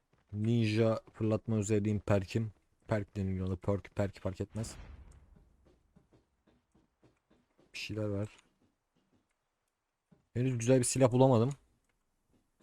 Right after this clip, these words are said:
İnşallah şu barakada vardır. Bunlar ne?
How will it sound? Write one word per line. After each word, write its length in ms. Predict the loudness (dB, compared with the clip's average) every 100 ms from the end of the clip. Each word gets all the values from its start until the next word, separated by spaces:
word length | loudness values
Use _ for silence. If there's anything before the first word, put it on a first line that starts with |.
| _ _ _ _ _ _ _
İnşallah 280 | -10 -4 -4
şu 160 | -2 -2
barakada 340 | 0 0 0
vardır. 300 | -2 -4 -8 -14 _ _ _ _ _ _ _ _ _ _ _ _ _ _ _ _ _ _ _ _ _ _ _ _ _ _ _ _ _ -8
Bunlar 300 | -4 -2 -2
ne? 120 | -6